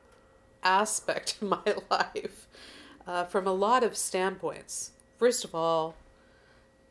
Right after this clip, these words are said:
my parents had a lot of different soundtracks. They had My Fair Lady, they had Camelot, they had my, uh, Sound of Music, and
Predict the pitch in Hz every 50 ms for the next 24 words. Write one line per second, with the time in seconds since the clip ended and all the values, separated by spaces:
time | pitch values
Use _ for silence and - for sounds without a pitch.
0 | _ _ - 180 175 180 - 214 226 220 220 208 202 - - - - - - -
1 | - - 190 180 175 170 165 165 160 - - 185 202 202 208 214 254 302 285 180
2 | 151 143 - - - - - - _ - _ - 185 170 - - 175 165 165 135
3 | - - - - - - _ _ - - - 226 220 247 220 - - - - -
4 | - - - 170 170 165 147 160 151 147 143 139 147 147 147 - _ - - -
5 | - - _ _ - 170 180 202 196 220 214 202 175 151 143 139 147 147 156 165
6 | - - - 160 143 147 143 143 139 131 131 135 - - - - 233 214 190 170
7 | 156 143 139 135 - 165 208 - - - - - - - - - - - - -
8 | - - - - - - - - - 156 143 139 139 151 147 147 147 151 160 160
9 | 156 160 156 160 - - - - 180 170 160 156 - - 233 202 196 196 190 -
10 | 165 143 - - - - - - - _ _ _ _ _ _ - - - - -
11 | 185 185 185 180 180 180 180 180 180 180